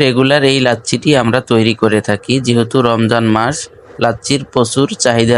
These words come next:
রয়েছে, এজন্যই ডেকোরেশন করলাম না। এমনি নরমাল দিনে আপনারা রেস্টুরেন্টগুলোতে যে লাচ্ছিগুলো খেয়ে থাকেন, এগুলোতে ডেকোরেশন করে থাকি, মালটা এবং রুয়াবজা দিয়ে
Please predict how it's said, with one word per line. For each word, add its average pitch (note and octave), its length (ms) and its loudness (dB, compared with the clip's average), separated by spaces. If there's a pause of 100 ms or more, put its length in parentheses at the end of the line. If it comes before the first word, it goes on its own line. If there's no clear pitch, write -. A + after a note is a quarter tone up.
রয়েছে, A2+ 340 0 (120)
এজন্যই B2 460 0
ডেকোরেশন A#2 460 0 (160)
করলাম A2+ 360 0 (120)
না। B2+ 80 2 (260)
এমনি C#3 180 2 (100)
নরমাল C3+ 340 2 (140)
দিনে C#3 220 2 (400)
আপনারা B2+ 360 0 (380)
রেস্টুরেন্টগুলোতে C3 760 0 (100)
যে C#3 80 2 (100)
লাচ্ছিগুলো A#2+ 520 0 (240)
খেয়ে B2+ 300 0
থাকেন, A#2 260 -2 (120)
এগুলোতে B2 340 0 (140)
ডেকোরেশন A#2+ 460 0 (120)
করে A#2 260 2
থাকি, A2+ 280 -2 (360)
মালটা B2 380 -2 (440)
এবং B2 200 2 (440)
রুয়াবজা C3 500 0 (100)
দিয়ে C3 180 2